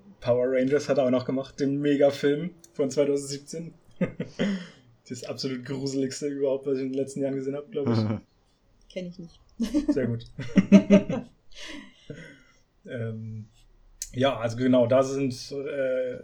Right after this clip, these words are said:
Speaker 1: so ziemlich die gleichen, wie wir es beim, beim ersten Film hatten meistens. Und Schauspieler ist natürlich auch der Basiscast ähnlich. Wir haben jetzt als Bösewicht den, äh, Jake Gyllenhaal, der Mysterio gemacht hat. Der dürfte dir ja eigentlich sehr liegen, Basti, weil der hat ja in vielen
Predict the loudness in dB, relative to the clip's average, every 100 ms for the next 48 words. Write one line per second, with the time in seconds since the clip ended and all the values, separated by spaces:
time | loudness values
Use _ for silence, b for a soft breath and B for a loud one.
0 | -18 -16 2 4 4 2 -2 0 0 -2
1 | -2 -4 -4 -6 -8 -8 -12 -10 -10 -10
2 | -14 -12 -12 -10 -12 -14 -16 -16 -18 -18
3 | B B B B -20 -10 -2 0 0 0
4 | 0 0 -2 -2 2 2 2 4 4 2
5 | -2 -2 0 2 4 2 0 -8 -8 -4
6 | 0 0 0 -4 -6 -4 -2 -4 -6 -12
7 | -6 -2 0 0 -2 -4 -8 -12 -8 -8
8 | -6 -8 -4 -2 -2 -4 -12 -8 -6 -6
9 | -8 -8 -8 -8 -10 -12 -8 -6 -6 -8
10 | -8 -8 -6 -4 -2 0 2 2 2 2
11 | 2 0 B B B B _ -8 -6 -4
12 | -4 -4 -6 -6 -4 -2 4 4 4 0
13 | -2 2 6 6 6 0 -4 -8 -10 -10
14 | -6 -2 0 0 -2 -2 -2 -4 -6 2
15 | 4 4 2 -2 -4 -4 -4 -6 -6 -2
16 | 2 2 2 -2